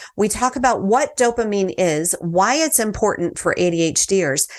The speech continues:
and helping our teens create a dopamine menu. We talk about encouraging a distraction break before they get started, and also taking a neurological standpoint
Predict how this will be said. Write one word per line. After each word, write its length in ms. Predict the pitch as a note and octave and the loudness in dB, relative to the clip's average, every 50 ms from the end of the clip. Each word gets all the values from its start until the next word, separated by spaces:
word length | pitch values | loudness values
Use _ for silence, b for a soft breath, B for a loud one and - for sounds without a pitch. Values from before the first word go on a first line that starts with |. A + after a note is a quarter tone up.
| B B B B | B B B B
and 140 | - G#3 G3+ | -2 -2 0
helping 400 | G3 G#3+ B3 C4 C4 D#4+ D4+ D#4 | 0 0 0 0 0 -2 0 0
our 140 | D#4+ D#4+ | 0 0
teens 400 | D#4 - - A3 G3+ G3 G3+ - | 0 -2 -2 0 -2 -2 -2 -4
create 460 | - - - G3+ G3 F#3 F#3 F#3 - - | -8 -6 -4 -2 0 0 0 -2 -2 -2
a 80 | - E3 | -4 -2
dopamine 760 | D#3 D#3+ D#3+ D#3+ - E3 D#3 D#3 D#3 D#3 D#3 D3+ C#3+ D3 D3 | 0 0 0 0 0 -2 -2 0 0 0 0 0 0 0 0
menu. 520 | D3 D3 D3+ D#3 C#3+ C3 - - - B2+ B B B B B B B B | 0 0 0 0 0 0 0 -2 -6 -8 B B B B B B B B
We 100 | - G3+ | 0 2
talk 220 | G3 A#3 A#3 A#3 B3 | 2 2 2 2 2
about 240 | A3+ A#3 A3 G#3 | 2 2 2 4
encouraging 720 | G3 F#3+ F#3+ - - A#3+ A#3 B3 B3 A3 A#3+ A#3+ A#3+ A#3+ - - | 2 0 0 0 0 2 2 2 2 2 0 0 0 0 0 0
a 60 | F#3+ | 0
distraction 800 | E3+ F3+ F3 - - - A3 A3 - - - - A3+ G3 F#3 D#3 | 0 0 -2 -2 -2 0 0 0 0 2 0 0 0 0 0 2
break 320 | D#3+ D3 D3 F3+ G3 - | 2 2 2 0 -2 -2
before 320 | - F3 E3+ - - F3 E3+ | -4 -4 -2 0 0 0 0
they 140 | E3+ D#3+ | 2 0
get 160 | D#3+ - - - | -2 0 0 0
started, 580 | - - - G3 G#3 F#3 D3 B2 C3 F3+ B B B B B B B B | 0 0 0 0 2 2 0 -2 -2 -6 B B B B B B B B
and 140 | - A3+ A#3 - | -2 -2 0 2
also 300 | - C#4 E4+ - - A#4 A4+ - | 2 2 2 2 2 0 0 0
taking 400 | - - B3+ A#3 A#3 A#3 G#3+ G#3 | 0 2 2 0 0 0 -2 0
a 80 | G3 G3 | 0 0
neurological 880 | G3 G3 G3+ G#3+ A3 A3+ A3+ A3 G#3 G#3 G#3 G3+ A#3+ A#3+ - A#3 A3 | 0 2 0 2 2 0 2 2 2 2 0 0 -4 -4 -4 -2 0
standpoint 880 | - - - - - F3 E3+ E3+ F#3 F#3 - B3 B3 C4 C#4+ D4+ D4+ | 2 0 2 2 2 2 2 2 -2 -2 -2 0 0 0 0 -2 -4